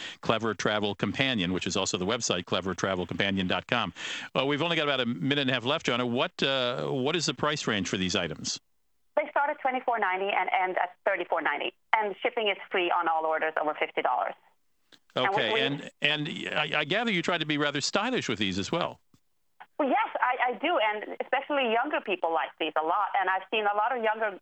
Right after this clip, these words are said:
Speaker 2: women wear them to the beach, and they put everything from cell phones to, well, you know what young people carry around in their pockets, in, in these pockets. And, yeah, they're quite popular with younger kids.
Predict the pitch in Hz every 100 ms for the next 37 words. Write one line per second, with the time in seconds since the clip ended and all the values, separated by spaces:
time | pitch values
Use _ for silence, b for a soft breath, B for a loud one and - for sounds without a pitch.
0 | - 190 202 254 208 185 185 180 - 165
1 | 160 - - - _ 214 196 190 214 196
2 | - - 196 220 220 202 196 185 - 185
3 | - 208 190 185 - - 196 180 170 -
4 | - 269 - _ - 240 160 175 185 175
5 | 175 160 170 - 170 156 170 170 151 175
6 | 190 196 156 180 - _ B B B B
7 | B _ _ 208 175 233 208 196 190 175
8 | 156 220 - 254 185 233 233 262 - 214
9 | 170 180 175 170 160 - 165